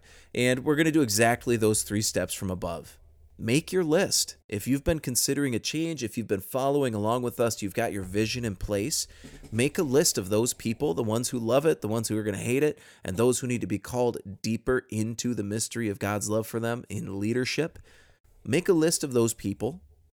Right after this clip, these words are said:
Number two, intercede for them before the Lord. Take them to the Blessed Sacrament, pray for them by name, and ask the Lord to give you His Holy Spirit, His divine insight to know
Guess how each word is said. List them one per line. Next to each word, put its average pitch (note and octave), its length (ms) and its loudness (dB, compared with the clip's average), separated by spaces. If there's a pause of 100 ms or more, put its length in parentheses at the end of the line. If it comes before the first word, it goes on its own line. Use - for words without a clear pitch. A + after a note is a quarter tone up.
(340)
Number A#2 240 0
two, D3+ 380 0
intercede C3 720 0
for G#2+ 300 -2
them G2 300 -4
before A#2+ 420 -2
the A3+ 80 0
Lord. B2+ 380 0
Take G#2 160 -4
them E3+ 120 -4
to E3+ 60 -6
the C3+ 100 0
Blessed A2 440 0
Sacrament, G2 520 -2 (360)
pray A2+ 260 2
for C#3 160 -4
them C3 200 -2
by G2+ 260 -2
name, F#2+ 280 -4
and - 80 -10
ask A2 360 -2
the D3+ 100 -2
Lord A#2+ 320 2
to G#2+ 60 -8
give G2+ 240 -2
you G2+ 100 0
His C3+ 500 2 (360)
Holy A#2 300 0
Spirit, C#3+ 540 2
His G2+ 160 -6
divine G#2+ 440 -4
insight G2+ 500 0
to F#2+ 100 -8
know G#2 420 -2